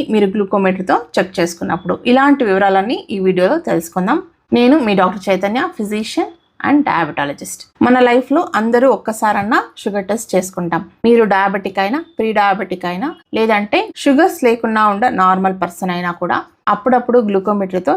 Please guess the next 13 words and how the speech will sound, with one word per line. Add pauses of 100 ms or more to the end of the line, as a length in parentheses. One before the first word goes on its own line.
(100)
షుగర్స్
చెక్
చేసుకోవాలి. (360)
షుగర్
పేషెంట్స్
అయితే (240)
ఎప్పుడు
చెక్
చేసుకోవాలి? (340)
మీకు
షుగర్స్
నార్మల్
ఉన్నట్లయితే